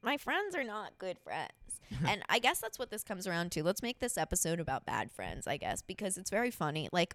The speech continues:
Speaker 1: okay, circling back to that dude one last time, it's very
Speaker 2: Yeah.
Speaker 1: funny that the whole thing was like, "I can't believe you never consider us friends." It's like, of, of course, of course. And it's like, of course I wanna talk to you. Like,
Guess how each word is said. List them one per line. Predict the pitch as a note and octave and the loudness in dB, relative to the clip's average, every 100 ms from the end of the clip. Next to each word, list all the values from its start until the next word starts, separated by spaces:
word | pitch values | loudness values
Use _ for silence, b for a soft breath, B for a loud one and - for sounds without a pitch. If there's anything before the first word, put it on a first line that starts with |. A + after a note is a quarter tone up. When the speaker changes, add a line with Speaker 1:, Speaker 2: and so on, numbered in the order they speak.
| - | -2
Speaker 1:
okay, | - C#3 E2 | 2 2 4
circling | - G#3 - F4 G#3+ | 4 4 2 0 4
back | D3+ F#3 | 4 4
to | - | 2
that | E3 D#3 | 2 4
dude | C3+ D3 D#3+ | 4 4 4
one | D3+ | 0
last | D3 D3 - | 0 0 -2
time, | - C#3 D3 - | -2 0 0 -4
it's | - | 0
very | A3+ A#3 | 4 6
Speaker 2:
Yeah. | A2+ | 6
Speaker 1:
funny | D#3+ E3 E3+ | 6 6 4
that | D#3 | 2
the | - | 4
whole | E3 D#3+ | 4 4
thing | E3 E3 | 6 2
was | D#3+ D#3 | 2 2
like, | C3 - | 0 0
"I | - | -2
can't | - A#3+ | 0 2
believe | G3 C3+ F3 | 2 -2 -2
you | D3+ | 0
never | D#3 | 0
consider | G3 G3+ F#3+ F3+ | 0 0 2 2
us | F#3 | 2
friends." | G#3 G3+ E3 A3+ | 2 4 2 0
It's | - | 0
like, | E3+ - | -2 -2
of, | G#3 - _ - | -14 -16 _ -14
of | A#3+ | -12
course, | - D#4+ D4 - - - - | -8 -2 0 -2 -6 -6 -4
of | G#3+ | -6
course. | - D#4+ C4 - B3 B B B | -6 -4 -2 -4 -8 B B B
And | G3 G#3+ | -4 -4
it's | G3+ | 0
like, | G#3+ G#3 - | 0 0 -4
of | - | -6
course | - F#4 - | -2 0 2
I | |
wanna | A3 G3+ - | 2 2 2
talk | - E3 - | 4 2 0
to | - | -2
you. | E3+ E3 | 0 0
Like, | C#3+ F3+ F3 | 2 4 2